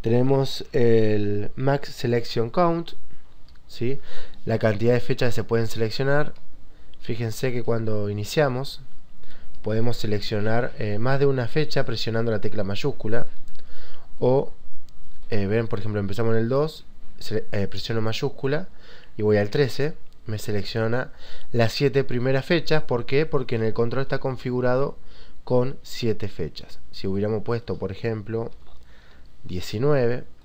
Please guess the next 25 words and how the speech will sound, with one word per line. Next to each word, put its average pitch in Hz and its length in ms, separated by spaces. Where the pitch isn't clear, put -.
por 87 160
decir 117 320
algo, 104 360
eh, 92 280
vamos 95 260
a 101 40
comenzar 95 320
del 107 240
uno, 127 320
Shift - 380
y 101 60
voy 98 140
al 98 80
veintinueve. 131 680
Fíjense, 104 480
me 110 100
selecciona 101 680
el 98 260
máximo. - 460
Vamos 180 260
a 160 60
dejar, 147 480
eh, 120 320
en 110 100
siete 185 460